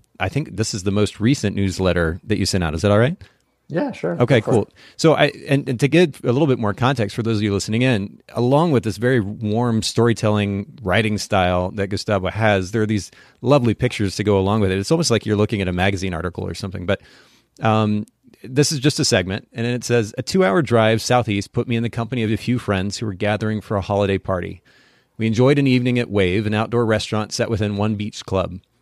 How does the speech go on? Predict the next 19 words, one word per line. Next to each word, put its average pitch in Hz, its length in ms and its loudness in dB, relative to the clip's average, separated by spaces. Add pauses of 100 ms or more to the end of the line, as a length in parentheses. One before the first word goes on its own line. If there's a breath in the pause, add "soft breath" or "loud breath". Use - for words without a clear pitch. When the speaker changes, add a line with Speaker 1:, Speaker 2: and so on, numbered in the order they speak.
(240)
Speaker 1:
Wave 117 240 4
features 120 300 0
a 113 60 4
modern 110 320 4
seat-to-table 113 560 0
concept 107 500 -2
that 110 100 -8
takes - 240 -6
the - 80 -4
meanings 110 380 2
of 107 80 -4
fresh, - 500 -2
organic, 104 520 0
and 95 160 -2
dining 104 400 0
to 104 100 -6
entirely 101 480 0
new 92 160 -4
levels. 95 420 -4